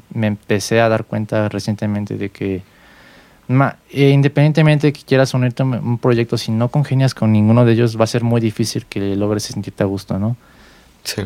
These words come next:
Speaker 1: O sea, y me pasó con otros proyectos en los que me invitaron y estaban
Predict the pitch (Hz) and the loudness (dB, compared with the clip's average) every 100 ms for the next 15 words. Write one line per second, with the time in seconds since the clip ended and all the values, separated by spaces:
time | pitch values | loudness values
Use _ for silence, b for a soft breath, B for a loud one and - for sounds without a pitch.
0 | 101 101 110 107 104 104 101 98 95 - | -6 -6 -2 0 0 0 0 -2 -6 -10
1 | _ b b b b _ - 117 113 - | _ b b b b _ -10 -2 -2 0
2 | 104 120 - 131 120 120 131 - 107 110 | -2 -2 -2 -2 -2 -2 -4 -2 -2 -2
3 | 117 113 104 - 104 101 98 - 107 123 | -4 -4 -4 -4 -6 -4 -6 -2 0 0
4 | 117 104 95 92 95 92 87 b b _ | -2 -4 -6 -6 -8 -10 -14 b b _
5 | 107 - 123 131 123 | -8 0 2 4 2